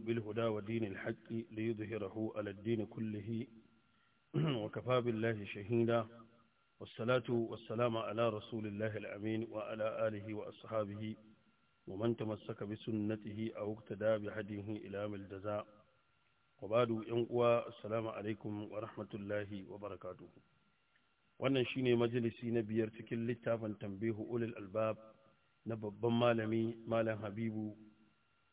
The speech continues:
a, da muke gabatarwa. Kamar yadda na faɗa,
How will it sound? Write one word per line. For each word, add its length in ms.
a, 540
da 120
muke 280
gabatarwa. 680
Kamar 240
yadda 220
na 100
faɗa, 340